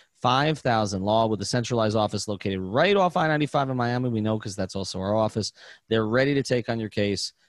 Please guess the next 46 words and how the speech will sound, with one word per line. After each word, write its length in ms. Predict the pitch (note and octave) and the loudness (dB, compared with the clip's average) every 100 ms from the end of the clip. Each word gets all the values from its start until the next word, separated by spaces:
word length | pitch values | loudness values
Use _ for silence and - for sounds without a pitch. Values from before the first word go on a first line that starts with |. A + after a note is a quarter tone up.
| _ | _
whether 280 | G#2 G2+ G2+ | -4 0 0
it's 160 | F#2+ - | -2 -6
in 60 | |
South 340 | F#2+ - B2 B2 | -6 0 2 0
Florida 460 | A2 G2+ G2 F#2+ - | -2 0 0 -2 -6
or 160 | - - - | -10 -10 -4
anywhere 520 | B2+ C3+ A2+ G#2 F#2 | 0 2 2 0 -2
in 120 | F2+ | -4
the 60 | - | -6
state. 420 | - B2+ B2+ - _ - _ _ | 0 0 0 -4 _ -20 _ _
One 640 | - A2 C3+ C#3+ D#3 D#3+ _ | -4 0 2 2 0 -2 _
call 240 | - C3 B2 | 0 2 4
legal 420 | B2+ F#2+ F2+ F2 _ _ _ - | 2 0 -4 -6 _ _ _ -2
dot 240 | A2 G#2 | 0 0
com. 300 | - G#2 E2+ | 0 0 2
All 80 | A2 | 0
right, 80 | A2+ | 0
the 60 | |
final 260 | - D3+ D#3 | 0 2 2
thing 160 | D#3 | 0
we 80 | D3 | 0
wanted 260 | C3+ C3 B2+ | 0 0 0
to 80 | B2+ | -2
mention, 420 | B2 B2+ - A2+ | -4 -4 -6 -6
we're 60 | B2 | -6
gonna 120 | D3+ | -6
be 60 | |
doing 160 | D3+ D3+ | -4 -4
some 160 | C3 G#2+ | -4 -10
takeovers 760 | - C3+ C3 B2 G#2+ G2+ F#2 | -6 -6 -2 -2 -2 -4 -8
on 200 | F#2+ G2+ | -6 -6
the 120 | G2 F2+ | -6 -4
Biscayne 460 | C3+ C3+ - B2 G#2+ | -4 -4 -4 -4 -2
Bay 160 | G#2+ | -4
Brew 400 | G2+ G2+ G#2+ A2 | -4 -6 -4 -2
stream. 720 | G#2 - - A#2 A#2 F#2 D#2 D2 - - - - | -2 -6 -8 -4 -2 -2 -4 -10 -14 -20 -20 -12
So 160 | - | -6
be 220 | F#2+ B2+ | -2 2
on 160 | E3 E3 | 2 2
the 40 | C#3 | 2
lookout 440 | C#3 C#3 B2+ G2 | 0 0 -2 -2
for 140 | - | -6
those 400 | G#2+ A2+ B2 B2 | -6 -2 0 -2
because 320 | - G#2 G#2+ - | -4 -2 -2 0
you'll 100 | G2+ | 0
get 220 | G2 | 0